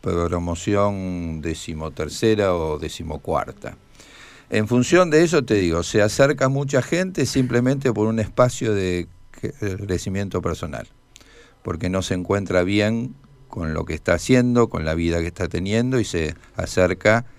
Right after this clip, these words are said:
para ver qué es lo que sucede haciendo coaching. La verdad que los resultados son excelentes.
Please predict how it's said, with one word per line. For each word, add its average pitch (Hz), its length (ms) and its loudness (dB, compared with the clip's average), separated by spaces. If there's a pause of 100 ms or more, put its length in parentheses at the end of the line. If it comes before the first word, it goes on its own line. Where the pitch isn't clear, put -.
(300)
para 82 280 2
ver 92 360 2 (100)
qué - 140 -6
es 85 60 -2
lo 85 100 -2
que - 100 -12
sucede 82 440 -4
haciendo 85 340 -4
coaching. 107 440 0
La 78 120 -4
verdad 78 240 -2
que 80 80 -6
los 85 160 -2
resultados 76 560 -4
son 80 160 -10
excelentes. - 640 -14